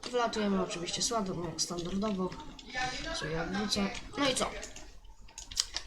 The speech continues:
Lecimy. Dziękuję wam za trzy łapki w górę pod kolej-, pod w-, przy-, poprzednim odcinkiem,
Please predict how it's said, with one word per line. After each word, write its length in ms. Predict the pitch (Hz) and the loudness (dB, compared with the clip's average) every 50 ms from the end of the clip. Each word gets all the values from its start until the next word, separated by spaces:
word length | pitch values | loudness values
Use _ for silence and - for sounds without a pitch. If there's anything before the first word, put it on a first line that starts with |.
| - | 6
Lecimy. 540 | - 254 240 240 - 294 277 240 226 196 185 | 10 10 10 10 10 8 8 8 8 8 10
Dziękuję 600 | 180 226 254 262 285 285 294 294 277 277 262 247 | 12 10 10 10 8 6 8 10 10 12 12 12
wam 300 | 233 233 226 226 226 214 | 10 10 8 8 8 8
za 180 | 214 208 190 190 | 8 8 8 10
trzy 280 | 190 - - - 277 | 12 12 12 12 12
łapki 340 | 285 262 254 254 - - 262 | 12 12 12 12 10 4 0
w 140 | 240 233 214 | 0 0 4
górę 340 | 214 240 240 220 220 220 214 196 | 8 8 10 10 10 8 6 4
pod 160 | 196 190 - | 0 -2 2
kolej-, 340 | - 214 226 233 226 214 - | 4 8 8 8 8 6 4
pod 340 | - - 240 208 190 - | 2 4 6 6 6 4
w-, 220 | - - - - - - - - - - - - - - - - - - - - - - - - - | 2 -4 -6 -8 -10 -10 -12 -14 -14 -12 -10 -10 -10 -12 -14 -16 -18 -18 -18 -16 -16 -16 -14 -4 4
przy-, 240 | - - - - - | 6 6 6 6 4
poprzednim 640 | - 202 196 - - 302 294 285 262 254 254 233 208 - | 2 2 4 6 8 10 10 10 8 6 4 4 2 0
odcinkiem, 720 | 202 190 - - - 233 254 247 220 - 202 190 190 170 | -2 -2 0 2 2 2 2 2 2 2 4 4 4 2